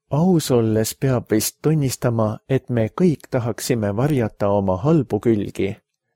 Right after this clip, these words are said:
ja seda võib vähemalt teatud määral mõista. Hullem aga on, kui tahetakse esineda hea, tubli ja jumalakartliku inimesena, kui tegelikkus on hoopis teistsugune.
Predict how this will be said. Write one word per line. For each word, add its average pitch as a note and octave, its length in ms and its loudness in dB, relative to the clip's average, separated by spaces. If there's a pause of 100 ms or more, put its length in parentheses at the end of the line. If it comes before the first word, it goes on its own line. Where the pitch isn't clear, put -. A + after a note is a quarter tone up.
ja A2+ 240 2
seda C#3 360 -2
võib A2+ 280 2
vähemalt A2 520 0
teatud D3+ 400 0
määral D3 340 0
mõista. A2 540 -4 (1400)
Hullem D3+ 400 4
aga A#2 260 0
on, C3 360 0
kui B2 180 4
tahetakse B2+ 720 0
esineda A2 560 0 (140)
hea, A#2+ 440 2 (260)
tubli B2+ 420 2 (120)
ja A2+ 220 0
jumalakartliku A2+ 1040 -2
inimesena, B2 760 0 (200)
kui G#2 200 0
tegelikkus A2+ 760 -2
on A2 140 -2
hoopis D3+ 400 -2
teistsugune. F2+ 760 -4